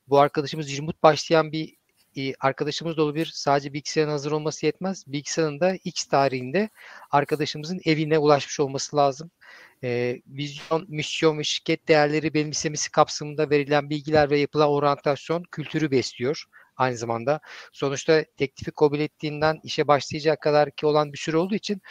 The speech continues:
o kısımda da aslında bir ön bilgi anlamında, e, adayları ya da çalışan adaylarımızı bilgilendirebileceğiz bir kısmı kapsıyor. Burada kültürümüz hakkında bilgi veriyoruz.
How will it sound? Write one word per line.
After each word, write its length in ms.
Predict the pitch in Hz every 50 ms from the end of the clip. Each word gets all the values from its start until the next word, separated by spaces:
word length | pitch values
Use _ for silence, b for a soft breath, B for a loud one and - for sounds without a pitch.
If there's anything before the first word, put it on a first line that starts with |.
| B B B B
o 120 | - 180 -
kısımda 420 | - 185 - - 185 190 185 185
da 120 | 175 160 143
aslında 580 | 123 - - - 135 143 170 190 196 165 147
bir 120 | 165 165 -
ön 220 | - 160 170 170 156
bilgi 300 | 170 147 156 151 170 156
anlamında, 600 | 147 135 135 131 117 117 123 135 175 196 208 - B B B B B _ -
e, 40 | 123 123 123 123 127 127 127 131 131 - _ _
adayları 680 | 139 143 143 147 143 143 139 143 139 139 165 190 175 _ _ _
ya 340 | - 135 131 131 131 135 127
da 80 | 143 135 - _
çalışan 400 | - 139 135 135 - - 180 170
adaylarımızı 720 | 160 147 131 131 127 117 120 123 120 120 127 135 151 147 131
bilgilendirebileceğiz 760 | 143 135 131 135 135 131 131 135 135 135 135 135 135 127
bir 60 | 127 -
kısmı 360 | - - - - - 156 151
kapsıyor. 500 | - - 113 - - - - 175 185 160
Burada 220 | 143 143 135 135
kültürümüz 460 | - - 147 - - - 139 135 127 139
hakkında 340 | 127 113 - _ 123 117 107
bilgi 260 | 113 110 110 117 110
veriyoruz. 480 | 110 107 107 107 131 185 185 - -